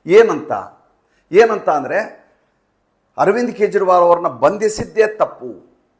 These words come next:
ಇದು ಅಸಂವಿಧಾನಿಕವಾಗಿದ್ದು, ಯಾವುದೇ ರೀತಿಯಾದಂಥ ಸಾಕ್ಷ್ಯಾಧಾರಗಳಿಲ್ಲ ಇವ್ರನ್ನ ಬಂಧಿಸಲಿಕ್ಕೆ. ಪಾಯಿಂಟ್ ನಂಬರ್ ಒನ್. ಎರಡನೇ ಪಾಯಿಂಟ್ ಏನು? ಚುನಾವಣೆ ಇರೋದರಿಂದ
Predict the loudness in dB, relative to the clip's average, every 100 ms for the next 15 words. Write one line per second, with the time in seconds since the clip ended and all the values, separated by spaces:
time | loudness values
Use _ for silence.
0 | _ -6 -4 -4 -6 -6 -6 -4 -6 -6
1 | -6 -6 -8 -18 -20 -20 -20 _ _ _
2 | -4 2 4 4 0 -2 -2 -4 0 -2
3 | -4 -6 -6 -6 -6 -10 -6 -2 -2 -2
4 | -6 -8 -12 -14 -16 -20 -20 -20 -20 -20
5 | -20 -20 _ _ _ _ -4 -4 -10 -12
6 | -14 -16 _ _ _ -2 0 2 0 -2
7 | -4 -8 -14 -20 _ _ _ _ -6 0
8 | 2 2 0 0 0 0 -2 -6 -2